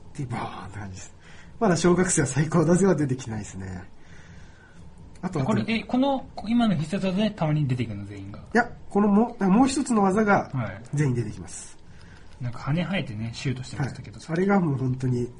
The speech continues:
Speaker 1: 普通にアニメでもあるじゃないですか。
Speaker 2: あ、すごい。ちょくちょくその、他のメンバーが出てくるね。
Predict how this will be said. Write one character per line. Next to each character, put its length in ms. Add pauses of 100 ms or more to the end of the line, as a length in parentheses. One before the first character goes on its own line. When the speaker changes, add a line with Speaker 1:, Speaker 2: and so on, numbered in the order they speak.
(140)
Speaker 1:
普 40
通 140
に 200
ア 60
ニ 80
メ 80
で 80
も 120
あ 40
る 60
じ 80
ゃ 40
な 60
い 40
で 60
す 120
か。 100 (140)
Speaker 2:
あ、 80
す 80
ご 80
い。 40
ち 120
ょ 40
く 60
ち 120
ょ 40
く 80
そ 140
の、 160 (1120)
他 200
の 120
メ 140
ン 80
バ 100
ー 40
が 80
出 60
て 100
く 80
る 100
ね。 200